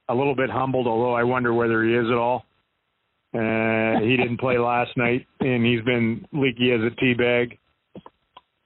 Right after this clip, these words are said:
Trotz taking down his, his old Caps is, is pretty delicious out there in the East. The Avs are up three nothing in the, in the second period as I, I do this right now, and it's basically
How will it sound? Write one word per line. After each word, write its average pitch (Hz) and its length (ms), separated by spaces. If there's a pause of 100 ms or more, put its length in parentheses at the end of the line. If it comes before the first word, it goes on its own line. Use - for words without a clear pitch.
Trotz 160 280 (640)
taking 151 300
down 143 360
his, 135 160 (160)
his 143 200
old 143 260
Caps 143 400 (100)
is, 123 100 (220)
is 135 240
pretty 139 220
delicious 131 540
out 131 180
there 127 220
in 123 60
the 123 60
East. 127 460 (640)
The 139 100
Avs 165 280
are 143 100
up 131 120 (120)
three 165 200
nothing 139 400
in 123 80
the, 120 240 (140)
in 127 180
the 120 100 (100)
second 127 300
period 127 400
as 117 180
I, 110 220 (960)
I 120 100
do 135 180
this 127 200
right 120 220
now, 113 320
and 110 180 (240)
it's 113 200
basically 156 500